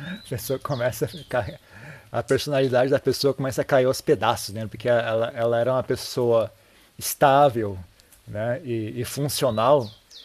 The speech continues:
contando com esses suportes, né? Com, contando com o cineminha, contando com, com, como é que chama aquele que se come no, no boteco? Torresminho,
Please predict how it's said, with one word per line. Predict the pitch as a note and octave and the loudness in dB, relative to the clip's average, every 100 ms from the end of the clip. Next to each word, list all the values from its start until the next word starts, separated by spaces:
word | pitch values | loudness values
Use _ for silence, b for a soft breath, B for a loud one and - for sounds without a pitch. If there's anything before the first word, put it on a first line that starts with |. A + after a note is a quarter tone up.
| - _ - - | -20 _ -20 -8
contando | - D#3 D3+ C#3+ C#3 E3 | 0 0 2 4 4 2
com | F3 D#3 | 0 0
esses | E3 - | 0 -2
suportes, | G3 - C3+ C3+ - - | -2 6 8 8 4 -8
né? | G2+ | -8
Com, | F#2+ A#2+ | -6 -4
contando | C3+ C3 - B2+ D3 | -2 0 0 2 0
com | - | 0
o | E3+ | -2
cineminha, | - D#3+ E3+ C3 D#3 C3+ G2+ | 0 0 0 0 -2 -2 -4
contando | - A2+ A2+ B2 | -4 -4 -2 -2
com, | C3 D3 C#3+ A#2 b b b | 0 0 0 -4 b b b
com, | - B2 B2+ A#2+ A2+ | -4 0 0 0 -2
como | G#2+ | -4
é | G#2+ | -6
que | |
chama | - C3 | -4 -2
aquele | A#2 A2+ | -2 -4
que | - G#2+ | -6 -8
se | - | -6
come | A2+ | -6
no, | A2 G2+ A2 | -6 -8 -8
no | G#2 | -8
boteco? | G2 - B2+ - - - b b b | -8 0 0 0 -6 -20 b b b
Torresminho, | - C3+ C#3+ A2+ C3 D#3+ D3 | -2 0 2 0 0 2 2